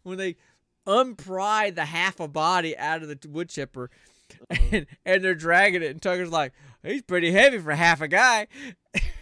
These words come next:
Speaker 2: <laughs>
Speaker 1: So, so
Speaker 2: That's
Speaker 1: anyway,
Speaker 2: pretty good.
Speaker 1: another guy,
Speaker 2: Then,
Speaker 1: you know,
Speaker 2: then, then, then another dude, dude comes, uh, uh, co-, uh, comes at Dale, uh, with a spear. Um, uh, Dale, um, uh, Dale,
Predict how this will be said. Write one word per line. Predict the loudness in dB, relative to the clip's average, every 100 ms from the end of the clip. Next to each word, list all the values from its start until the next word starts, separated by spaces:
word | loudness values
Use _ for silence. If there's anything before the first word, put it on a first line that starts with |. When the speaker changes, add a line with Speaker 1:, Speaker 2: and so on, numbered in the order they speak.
| -16 -18
Speaker 2:
<laughs> |
Speaker 1:
So, | -14 -10 -10 -10 -16 _ _
so | -18 -12
Speaker 2:
That's | -10 -8
Speaker 1:
anyway, | -8 -8 -10
Speaker 2:
pretty | -12 -20
good. | -20 _
Speaker 1:
another | -8 -4 -2
guy, | -2 -2 -2 -2 -4 -8
Speaker 2:
Then, | -10 -8
Speaker 1:
you | -6
know, | -6
Speaker 2:
then, | -6 -12 -16 -12
then, | -10 -8
then | -8
another | -8 -8 -6 -6 -8
dude, | -8 -10 -10 -12 -16 -14
dude | -12 -12
comes, | -14 -16 -16 -20 -20
uh, | -20 -18 -20 _ -18 -18
uh, | -18
co-, | -18 -16 -16 -16 -18
uh, |
comes | -18 -16 -12
at | -12 -14 -14
Dale, | -10 -8 -8 -10 -12 -16 -18 -20 -20 -20 -14
uh, |
with | -12 -12 -12
a |
spear. | -16 -20 _ -14 -10 -10 -10 -12 -16 -20 _ -18
Um, | -18 -18 _ -18
uh, | -12
Dale, | -8 -8 -8 -16
um, | -20 -20 _ _ _
uh, | -18 -18 _ _ _
Dale, | -8 -8 -10 -12